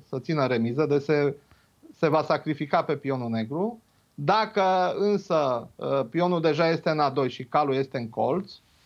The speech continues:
uh, partida se pierde. Deci dacă este, ajunge cu un pas mai înainte, în această poziție calul nu mai reușește să facă nimic. Deci când îl atac în B doi, calul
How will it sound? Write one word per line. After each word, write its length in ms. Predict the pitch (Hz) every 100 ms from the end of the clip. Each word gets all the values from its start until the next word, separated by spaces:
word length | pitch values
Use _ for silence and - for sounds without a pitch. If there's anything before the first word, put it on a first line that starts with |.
| _ _ - _ _
uh, 580 | - 156 156 156 151 147
partida 380 | 156 156 180 165
se 160 | 151 143
pierde. 380 | 131 113 101 92
Deci 140 | 120
dacă 300 | 131 147 -
este, 320 | 151 165 - 147
ajunge 640 | 135 135 135 156 139 131
cu 460 | - 143 131 120 - _ _ _ _ - -
un 140 | 135
pas 280 | 143 147 127
mai 140 | 131
înainte, 720 | 123 123 185 185 185 185 190 - _ - -
în 140 | 147
această 400 | 151 165 170 156
poziție 500 | 143 143 170 165 156
calul 260 | - 151 156
nu 60 | 156
mai 160 | 131
reușește 440 | 120 113 123 117 113
să 120 | 113
facă 300 | 110 113 113
nimic. 400 | 110 113 165 160 _ _ _
Deci 200 | - 135
când 180 | - 151
îl 120 | 143
atac 340 | 131 120 143 -
în 120 | 117
B 60 | 117
doi, 500 | 113 131 160 190 185 _ _ _ _ _ _ _ _ _ _ _ _ _ _ _ _
calul 640 | 151 151 151 151 147 147